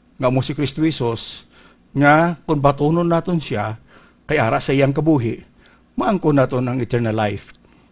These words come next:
I pray to this point nga naintindihan na imo abyan,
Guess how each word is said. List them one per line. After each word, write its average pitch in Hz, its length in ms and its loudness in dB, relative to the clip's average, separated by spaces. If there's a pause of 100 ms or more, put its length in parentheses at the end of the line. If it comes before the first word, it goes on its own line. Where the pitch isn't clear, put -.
(220)
I 247 160 6
pray 151 320 6
to 151 160 -2
this 147 160 -4
point 135 400 0 (400)
nga 190 80 0
naintindihan 175 560 4
na 151 160 2
imo 147 160 2
abyan, 131 400 0